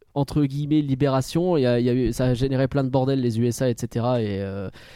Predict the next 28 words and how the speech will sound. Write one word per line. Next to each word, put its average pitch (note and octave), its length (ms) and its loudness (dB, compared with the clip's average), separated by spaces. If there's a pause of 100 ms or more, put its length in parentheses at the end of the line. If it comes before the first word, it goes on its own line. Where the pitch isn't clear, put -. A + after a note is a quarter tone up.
(220)
et F#2+ 560 0
ils G2+ 520 -6
ont G#2+ 60 -4
loin A#2+ 220 0
d'avoir A2 240 -2
pacifié A2 360 -6
la G#2+ 120 0
zone, G#2+ 420 -2
c'était A2 360 -8
un G2+ 100 -6
bourbier A2+ 340 -4
pas, A#2 140 -4
pas, A#2 300 -2 (180)
pas B2 100 -2
possible, C3 300 -4
cette B2+ 160 -6
guerre. D#3+ 180 0 (880)
Mais F3 520 2
il C3+ 140 -10
y E3 60 2
avait, G3+ 320 6
euh, E3 240 6
plus E3+ 280 0
de F#3 40 4
liberté, D#3+ 540 0
ça D#3 160 0
c'était C#3+ 240 0
indéniable, C3 480 0